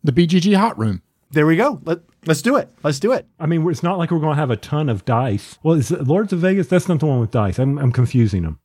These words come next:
Speaker 1: Yeah, you're thinking of, it's a, it's a little quick game. It has something to do with Vegas.
Speaker 2: Oh, no,
Speaker 1: Um,
Speaker 2: Las Vegas is the game where you have the six, um,
Speaker 3: Yes.
Speaker 2: six little pieces of cardboard that represents, and you roll your dice. That's, like, one of my top three, top five favorite games of all time, uh, Las Vegas.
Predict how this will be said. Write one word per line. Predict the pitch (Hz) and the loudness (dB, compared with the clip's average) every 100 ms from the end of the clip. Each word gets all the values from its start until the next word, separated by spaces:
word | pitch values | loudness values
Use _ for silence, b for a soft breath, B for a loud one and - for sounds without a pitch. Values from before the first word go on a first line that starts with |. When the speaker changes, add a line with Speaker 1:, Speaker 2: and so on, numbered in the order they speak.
| _ | _
Speaker 1:
Yeah, | 143 123 117 | 0 2 0
you're | 160 202 | 0 0
thinking | 226 233 196 180 | 2 0 2 2
of, | 156 151 | 2 2
it's | 143 | 0
a, | 147 | -2
it's | 131 151 | -4 0
a | |
little | 151 151 | 2 2
quick | 139 - 165 - | 0 0 0 -2
game. | 127 104 101 104 - | -4 -4 -4 -8 -2
It | 135 | 0
has | 156 | 2
something | 196 156 | 0 2
to | 143 | 4
do | |
with | 135 | 2
Vegas. | 101 123 101 95 - - | 4 2 2 -2 -6 -10
Speaker 2:
Oh, | 117 226 | -2 0
no, | 233 220 | 2 2
Speaker 1:
Um, | |
Speaker 2:
Las | 190 277 - | 2 -2 0
Vegas | 190 151 131 147 - - | -2 0 -2 -4 -8 -4
is | 170 156 | -2 0
the | 170 | 2
game | 175 175 | 2 0
where | 160 | 2
you | 165 | 0
have | 139 | 0
the | 151 | -4
six, | 139 185 - - _ | 0 -2 -2 -12 _
um, | 135 139 | 0 0
Speaker 3:
Yes. | 120 90 | -2 -8
Speaker 2:
six | - 220 214 185 | -2 -2 0 2
little | 185 170 | 2 4
pieces | 180 160 | 2 2
of | 151 | -2
cardboard | 135 147 135 151 139 | 2 2 2 0 0
that | 135 | -2
represents, | 139 139 131 135 B | 0 0 -2 -6 B
and | - 165 | 0 2
you | |
roll | 147 160 165 | 4 2 2
your | 156 | 2
dice. | 143 135 135 B | 2 0 -2 B
That's, | - 262 269 - - | -2 -2 -2 -10 -2
like, | 160 | -2
one | 139 151 | 0 0
of | |
my | 139 | -2
top | 131 165 151 - | 0 -2 -2 -8
three, | - 156 143 165 160 | -6 0 2 2 0
top | 143 147 143 | 0 -2 -2
five | 156 151 147 127 | -2 0 0 0
favorite | 135 127 117 | 0 0 -2
games | 127 | -4
of | 113 | -2
all | 107 | -6
time, | 98 151 147 90 95 | -2 -2 -2 -4 -8
uh, | 113 101 | -6 0
Las | 135 139 | 0 0
Vegas. | 104 82 73 - | -6 -12 -14 -16